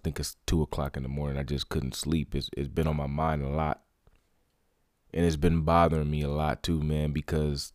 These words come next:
this man passed away. This man died. And all of a sudden, you got all these sharks and you got all these stupid-ass people.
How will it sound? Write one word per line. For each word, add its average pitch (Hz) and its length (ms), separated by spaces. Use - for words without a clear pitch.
this 82 200
man 80 280
passed 80 360
away. 76 260
This 73 180
man 76 300
died. 76 420
And 80 140
all 82 140
of 71 80
a 76 60
sudden, 73 280
you 73 60
got 73 180
all 71 160
these 76 200
sharks - 560
and 76 160
you 78 80
got 78 120
all 73 160
these 73 220
stupid-ass 78 800
people. 78 560